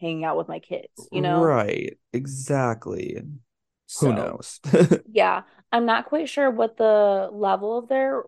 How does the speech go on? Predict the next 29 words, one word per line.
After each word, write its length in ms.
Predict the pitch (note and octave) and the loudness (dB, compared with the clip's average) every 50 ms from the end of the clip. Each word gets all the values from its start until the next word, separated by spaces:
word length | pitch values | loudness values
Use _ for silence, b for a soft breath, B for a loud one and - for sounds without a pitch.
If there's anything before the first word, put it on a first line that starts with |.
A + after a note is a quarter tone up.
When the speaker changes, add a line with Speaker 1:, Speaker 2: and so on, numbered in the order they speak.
| - _ - | -12 _ -12
Speaker 1:
relationship 720 | A#3+ B3+ C4+ C4+ C4+ B3 C4 B3 - C#4 B3+ - C#4+ C#4+ - | -8 -4 -2 0 0 0 0 -2 -6 -10 -8 -6 -6 -4 0
is, 400 | C#4+ C#4 C4+ C4+ C#4 C4+ B3 - - _ _ _ _ _ _ _ _ - | 2 4 4 4 2 0 -2 -8 -18 _ _ _ _ _ _ _ _ -20
but, 560 | G#3 G3+ - - A#3 A3 A3 G#3+ G#3+ - - - | -20 -4 2 4 6 8 8 6 4 2 -2 -4
I 140 | A3 A3+ A#3 | -4 -4 -4
mean, 460 | A#3 A#3 A#3 A#3 A#3 A3+ A#3 A3+ A3 - - | -4 -6 -6 -6 -6 -6 -6 -8 -10 -12 -14
listen, 840 | - G3+ G3+ G3 G3 A#3 C#4 - - - G3+ F3+ F3+ F3+ F#3 - - _ - | -12 -10 -8 -4 -4 -4 -4 -4 -6 -8 -8 -8 -8 -8 -10 -12 -14 _ -4
if 220 | A#3+ B3 A#3+ - - - | -4 -4 -4 -4 -8 -8
I 680 | - - G3 G3+ A#3+ D4+ F4+ E4 C#4+ C4+ C4+ C#4 C#4+ F4+ F#4+ | -4 -4 -2 -2 -2 -4 -4 -4 -4 -4 -6 -6 -8 -10 -14
had 260 | _ - - B3 A#3+ - | _ -12 -10 -10 -8 -8
to 160 | - - - | -10 -10 -8
end 220 | A3 A3 A3 A3 A3 | -8 -8 -6 -6 -6
a 60 | G#3 | -6
relationship 720 | G3+ G3+ G3+ G3+ G3 G3 G3 G3+ G#3 G3 - G#3+ G3+ - | -6 -4 -4 -4 -4 -4 -6 -8 -12 -14 -12 -10 -10 -8
with 100 | G#3 G3+ | -8 -8
Harry 260 | G3 G3 G3 G3 G3 | -8 -6 -6 -6 -8
Styles 520 | F#3+ - - F#3+ F#3 F#3 F#3 F#3 F#3 F#3 F#3+ | -8 -10 -10 -6 -4 -4 -2 -2 -2 -4 -4
and 180 | - G#3 G3 | -6 -6 -4
I 140 | F#3+ F#3 G3 | -4 -4 -6
saw 240 | F#3+ - - B3+ B3+ | -8 -8 -10 -10 -8
him 160 | B3+ C4 B3+ | -6 -6 -6
making 240 | B3+ B3+ B3 - B3+ | -6 -6 -6 -6 -6
out 120 | B3+ B3 | -4 -4
with 100 | B3 B3+ | -6 -6
someone, 440 | - - C4+ B3+ B3+ C4 C4 C4 B3+ - b b b b b b _ - | -8 -6 -6 -4 -4 -4 -4 -4 -6 -8 b b b b b b _ -14
I 120 | A3 C4+ | -10 -6
would 140 | F#4+ B4+ B4+ | -4 -4 -2
be 100 | F4 C4+ | -2 -2
jealous 500 | G#3 - A3 A3+ A#3 C4 C4 - - - | 0 0 0 2 2 0 -2 -2 -6 -14
too. 400 | - - C4+ D#4+ G4 F4 - | -12 -10 -8 -6 -4 -4 -4